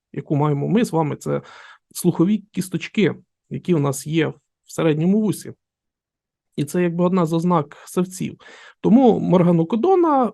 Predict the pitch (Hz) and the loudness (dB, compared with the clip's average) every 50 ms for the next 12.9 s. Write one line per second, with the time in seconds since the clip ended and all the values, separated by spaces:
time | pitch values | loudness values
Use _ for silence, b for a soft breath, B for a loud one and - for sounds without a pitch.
0 | - _ - 151 147 160 233 294 294 254 220 - - 202 196 196 190 180 170 160 | -8 _ -16 -14 -8 -6 -4 -4 -2 -4 -4 -4 -4 -2 0 2 4 4 4 4
1 | 139 127 139 135 143 160 160 160 202 226 220 220 _ - 170 165 160 151 147 151 | 2 0 -6 -6 -4 -4 -2 0 2 0 0 0 _ -2 0 2 2 2 0 -4
2 | _ _ _ _ _ _ _ - - - _ _ _ _ _ _ _ - - 139 | _ _ _ _ _ _ _ -20 -20 -20 _ _ _ _ _ _ _ -14 -12 -12
3 | 135 - - 381 440 415 - - 392 320 320 - - - 254 233 233 - 233 208 | -12 -6 -2 -2 -2 0 0 -2 -2 -2 -4 -4 -4 -4 -4 -4 -2 0 0 0
4 | 208 - - 175 196 185 170 160 151 156 - _ _ _ _ _ - 123 131 160 | 2 0 0 -2 0 2 2 0 0 -4 -10 _ _ _ _ _ -10 -2 2 4
5 | 180 170 151 135 - - 127 - - 120 110 - - - 247 269 320 302 - - | 4 4 2 0 -4 -8 -10 -12 -12 -14 -14 -14 -8 -2 0 2 2 0 -2 -6
6 | - - 175 180 175 160 - - 156 143 - - - 156 147 147 143 147 143 147 | -8 -4 -2 0 0 -2 -4 -6 -12 -20 -18 -12 -8 -6 -6 -4 -4 -4 -4 -2
7 | 156 160 175 269 311 320 - 208 190 170 151 156 165 151 139 - - 262 294 294 | -2 -2 -2 -2 -2 -2 -2 0 0 0 2 2 0 0 -2 -2 -4 -6 -6 -6
8 | - - 170 151 139 - - - 151 165 202 214 185 175 170 170 B B B B | -4 -2 -2 -2 -2 -6 -8 -4 0 2 2 2 2 0 -2 -4 B B B B
9 | B B B B B B B B B B B B B _ - 175 220 262 294 285 | B B B B B B B B B B B B B _ 2 4 6 6 8 6
10 | 269 277 262 233 - - 269 254 202 151 143 - - - - - _ _ _ _ | 6 6 4 2 0 0 0 0 0 0 -2 -6 -10 -12 -14 -16 _ _ _ _
11 | _ _ _ _ _ _ _ _ _ _ _ _ _ _ _ _ _ _ _ _ | _ _ _ _ _ _ _ _ _ _ _ _ _ _ _ _ _ _ _ _
12 | _ _ _ _ _ - - 180 247 233 - 233 - 135 - - - | _ _ _ _ _ -4 0 0 0 2 2 0 0 0 -2 -8 -16